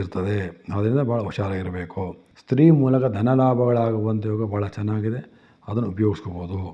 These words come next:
ಯೋಗ್ಯವಾದ ವಿದ್ಯಾ ವಿನಯದಿಂದ ಕೂಡಿದಂತಹ ವಧುವರು ಸಿಗ್ತಾರೆ. ನೋಡಿ, ಮದುವೆ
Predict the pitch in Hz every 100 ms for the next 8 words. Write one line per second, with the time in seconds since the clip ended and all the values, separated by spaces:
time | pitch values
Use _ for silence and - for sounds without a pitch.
0 | _ - 117 143 - 131 143 117 98 104
1 | 110 110 - _ _ 113 120 107 120 139
2 | 139 120 120 135 131 127 123 123 - 107
3 | 104 101 98 104 104 - 104 110 117 135
4 | 123 123 - 110 110 101 107 104 90 98
5 | 95 90 - _ _ _ _ - 101 110